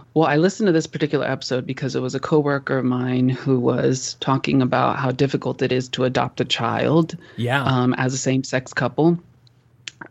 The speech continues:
Speaker 1: And, um, the, the host just talked about them meeting and then happening, happening, uh, happening to meet someone who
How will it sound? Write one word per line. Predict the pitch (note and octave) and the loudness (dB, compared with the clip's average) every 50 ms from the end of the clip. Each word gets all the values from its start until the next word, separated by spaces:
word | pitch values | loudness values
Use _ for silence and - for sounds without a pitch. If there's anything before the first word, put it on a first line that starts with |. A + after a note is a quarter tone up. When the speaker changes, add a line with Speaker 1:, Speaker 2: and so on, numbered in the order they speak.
| _ | _
Speaker 1:
And, | - C#3+ C#3+ C#3 C3+ B2+ B2+ B2 B2 C#3 - - | 0 2 2 2 4 4 4 4 2 2 -2 -4
um, | C#3+ C#3 C3+ B2+ B2 B2 A#2+ B2+ B2 A2+ A2+ - - C#3+ - _ _ _ _ _ _ _ _ _ _ _ _ _ _ _ _ _ _ _ _ _ _ | -4 -2 -2 0 -2 -2 -2 -2 -4 -4 -4 -6 -8 -10 -12 _ _ _ _ _ _ _ _ _ _ _ _ _ _ _ _ _ _ _ _ _ _
the, | - D#3 D3+ | 0 0 0
the | - D3+ D3 C#3 C3+ C3+ C3 C3 - _ _ _ _ - | 0 0 0 2 2 2 2 0 -4 _ _ _ _ -14
host | - - F3 F3 D#3+ D3+ - - - | -6 0 2 2 2 2 0 -2 0
just | D3 D3 C#3 - - - _ _ | 0 0 0 -2 -8 -14 _ _
talked | - D3+ C#3+ C3+ - - | -4 -2 -2 0 0 -2
about | C3+ C3 B2 B2 - - | -2 -2 -2 -4 -6 -4
them | C3+ C3+ C3+ B2+ B2+ B2+ | -2 0 0 2 2 2
meeting | C3 C3 C3+ C3+ C#3 C3+ C3+ C3 C3 B2+ B2 - | 0 0 0 2 2 2 4 4 2 2 0 -2
and | - - B2+ C3 | 0 2 2 2
then | C3 B2+ | 2 2
happening, | B2+ - C3 C3 C3+ C3 - C#3 C3+ C3+ C3 C3+ C3 C3+ C3 C3 - _ _ _ | 0 0 0 0 0 0 0 0 0 2 2 2 2 2 0 -2 -4 _ _ _
happening, | - - - F#3 F#3+ F#3+ - - - F#3 F3+ F3+ E3+ - - | -14 -6 -2 -2 -2 -2 0 0 2 4 4 4 2 2 0
uh, | C#3 - - - - _ _ | -4 -4 -4 -6 -10 _ _
happening | - - F3 F3+ F3 F#3+ F3+ F3 E3+ E3 | -2 0 0 2 4 6 6 6 6 4
to | - - D#3 | 4 2 4
meet | C#3+ D3 D#3+ D#3 C3+ C3+ - - - | 6 6 6 6 4 2 0 -6 -12
someone | - - D3+ D3 C#3+ C#3+ C#3+ C#3 C#3+ | -2 0 2 2 4 2 2 0 0
who | C3+ C3+ C#3 C3+ C3+ C3 C3 | -2 -2 -2 -2 -2 -4 -4